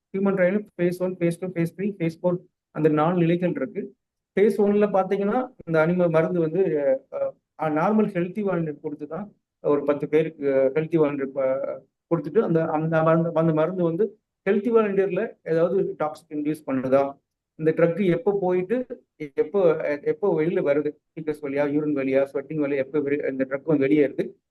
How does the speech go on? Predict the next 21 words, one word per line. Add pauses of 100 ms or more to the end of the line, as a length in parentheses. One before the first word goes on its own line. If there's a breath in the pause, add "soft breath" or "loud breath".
(120)
எவ்வளவு
கு-,
ஒரு,
ஒரு,
ஒண்ணு
ஃபைவ்
ஹண்ட்ரட்
எம்
ஜி
ட்ரக்
கொடுத்தீங்கன்னா
அந்த
ஃபைவ்
ஹண்ட்ரட்
எம்
ஜி
வந்து
உடம்புல
வந்து (320)
வெளில
வந்திருக்க,